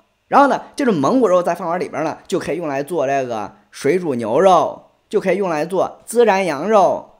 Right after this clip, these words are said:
就可以用来做铁板牛柳儿啊。当然了，也可以用来做这个涮火锅里边的肥牛儿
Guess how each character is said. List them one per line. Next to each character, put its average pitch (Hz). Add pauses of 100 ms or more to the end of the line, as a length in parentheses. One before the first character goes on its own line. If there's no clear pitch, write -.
(140)
就 262
可 214
以 -
用 226
来 196
做 196
铁 240
板 196
牛 190
柳 233
儿 143 (360)
啊。 135
当 170
然 170
了， 180
也 127
可 139
以 165
用 165
来 117 (120)
做 131
这 131
个 113
涮 147
火 104
锅 147
里 104
边 139
的 151
肥 214
牛 202
儿 208